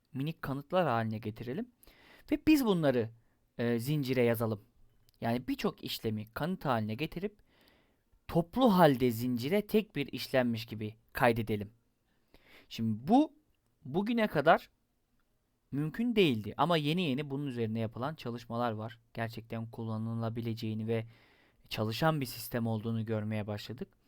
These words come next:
Bu sayede bu yolla biz merkeziyetsizlikten ve hızdan feragat etmeden merkeziyetsiz ve güvenli blockchain'leri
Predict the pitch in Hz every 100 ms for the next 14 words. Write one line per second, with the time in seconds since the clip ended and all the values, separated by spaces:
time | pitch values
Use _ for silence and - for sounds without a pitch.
0 | _ - - - - _ _ - 139 269
1 | - 214 135 113 107 104 123 202 226 -
2 | 131 147 135 113 151 - _ _ _ _
3 | _ - 185 196 - - 131 131 151 151
4 | 170 160 - 143 147 - 190 190 131 110
5 | 110 139 127 135 165 - _ _ _ -
6 | 117 139 151 170 - 190 208 120 110 104
7 | 135 _ _ _ _ - 120 123 139 135
8 | 147 - - 196 135 120 110 - _ _
9 | _ _ _ _ _ _ _ _ _ _
10 | _ _ _ - _ _ - 131 139 165
11 | 214 151 151 147 - 120 107 104 143